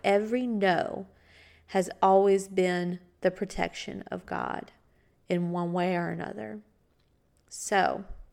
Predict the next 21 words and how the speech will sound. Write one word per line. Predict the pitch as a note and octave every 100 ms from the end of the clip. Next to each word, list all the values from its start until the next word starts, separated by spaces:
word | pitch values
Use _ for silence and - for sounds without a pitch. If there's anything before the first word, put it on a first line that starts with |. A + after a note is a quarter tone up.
| _ _ _ _ _ _ - - _
here | _ F3
we | F3 A#3+
are, | G#3 F#3+ G#3 B3+ - - _ _ _ - -
a | E3+
new | F3+ F#3
season | - G3+ F#3+ F#3+ F#3+ G3 F#3+ - _ _ _ _ _ - -
and | F#3
a | F3+
new | F#3 F#3
day. | F3+ F3 E3+ E3+ F3 _ _ _ _ _ _ _ _ _ _
And | F#3+ F#3+ F#3 F3+ F3+ F3+ F#3+ _ _ _ _ _ _ _ _ _ _ _ _ - -
I | G#3 C4
pray | D4 G3 - - - _ _ _ _ _ _ _
that | F3+ F#3+ F#3 F3+ F3 - - - _ _ _ _ _ _
the | F#3
picking | F#3 G3 F#3+ F#3
up | F3+ E3+
of | E3+
this | F3 -
podcast | - F3 E3+ - F3 F3+ F#3 -
will | D#3+ D#3+